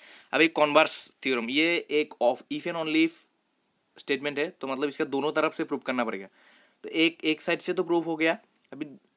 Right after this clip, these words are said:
कन्वर्सली क्या प्रूव देखते हैं, क्या कैसे प्रूव करेंगे। मान लिया कि summation B N कन्वर्स कर रहा है ए पे, तो by the definition of convergence क्या कहता है, for every epsilon greater than zero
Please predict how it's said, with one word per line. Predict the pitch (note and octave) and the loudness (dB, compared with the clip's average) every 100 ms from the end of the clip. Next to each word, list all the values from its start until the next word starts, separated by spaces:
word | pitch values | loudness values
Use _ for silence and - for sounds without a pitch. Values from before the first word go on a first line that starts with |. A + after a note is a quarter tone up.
| _ - | _ -4
कन्वर्सली | C#3+ D3+ D#3 F3+ | 2 2 2 -2
क्या | E3 | 0
प्रूव | D#3+ D#3 B2 | -2 -2 -2
देखते | B2+ C3 C3 | 0 0 0
हैं, | A#2 | 2
क्या | A#2 | 0
कैसे | A2+ C3 C3+ | 0 -2 -2
प्रूव | A#2+ | -4
करेंगे। | A2 G2+ G2 - - - - - _ _ - | -6 -6 -6 -12 -16 -18 -18 -20 _ _ 0
मान | D3 F3 | 2 6
लिया | G3 G3 | 6 6
कि | G3+ | 4
summation | G#3 E3 D3+ E3 E3+ | 0 0 0 -4 -4
B | D3+ D#3+ | -2 0
N | G3 - - - - _ - - _ _ _ _ | -2 -8 -18 -20 -20 _ -20 -20 _ _ _ _
कन्वर्स | D3 C#3 D3 | -2 2 2
कर | - | 2
रहा | D#3 E3+ | 4 4
है | |
ए | D3 C3+ | 4 2
पे, | - G#2 _ _ _ _ _ _ _ _ _ _ - | 2 -4 _ _ _ _ _ _ _ _ _ _ 2
तो | F3+ F#3+ C#3 | 2 2 4
by | C#3+ | 6
the | D3 D#3 | 6 4
definition | D3+ D#3 D#3 F#3 F#3+ | 2 0 0 2 2
of | F3 | 2
convergence | D3+ C#3+ C3+ D#3+ | 2 2 0 -2
क्या | - D3+ | 4 4
कहता | D3+ C#3+ | 6 6
है, | C#3+ F3 | 4 4
for | - D#3+ F3 | 4 8 8
every | E3+ D3 F#3+ F#3 | 8 4 4 4
epsilon | - F#3 F#3 | 4 2 4
greater | D#3 D#3 | 2 2
than | E3+ D#3+ | -2 -2
zero | C#3 B2+ | -2 -2